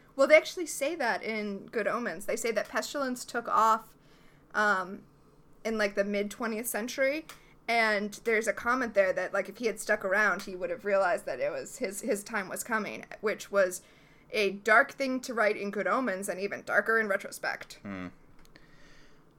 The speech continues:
Speaker 2: So, the sisters are flipping through the Book of Shadows trying to find the guys, you know, the four horsemen, who are now all informed that there is at least one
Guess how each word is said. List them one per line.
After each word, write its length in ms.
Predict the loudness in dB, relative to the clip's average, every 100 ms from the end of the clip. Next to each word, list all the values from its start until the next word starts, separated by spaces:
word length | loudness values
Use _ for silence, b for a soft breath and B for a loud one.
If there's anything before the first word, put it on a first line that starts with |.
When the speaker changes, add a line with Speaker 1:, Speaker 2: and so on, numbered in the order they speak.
| -20 -20 _ -20 -20 -20 -20 -10
Speaker 2:
So, 500 | -4 2 4 4 0 -10 -20 -6
the 80 | -4
sisters 500 | -2 -2 -2 -2 -2
are 100 | -4
flipping 400 | -2 -2 -2 -4
through 240 | 0 -2
the 60 | -2
Book 220 | -6 -6
of 80 | -6
Shadows 440 | 2 4 4 -2
trying 240 | -6 -8 -8
to 60 |
find 400 | -6 -4 -4 -6 -10
the 200 | -10 -10
guys, 600 | -4 0 0 0 -4 -6 -10 -20 -14
you 100 | -10
know, 200 | -8 -8 -8
the 80 |
four 200 | -6 -4
horsemen, 420 | -4 -6 -6 -10 -4
who 140 | 2
are 120 | 2
now 400 | 4 2 0 -2 b b b -2
all 380 | 8 10 10 8
informed 540 | 2 -4 0 2 2 -2 -4
that 160 | -4
there 300 | 2 2 2
is 200 | 0 -2
at 140 | -4 -2
least 280 | -2 -4 -6
one 500 | 2 4 4 0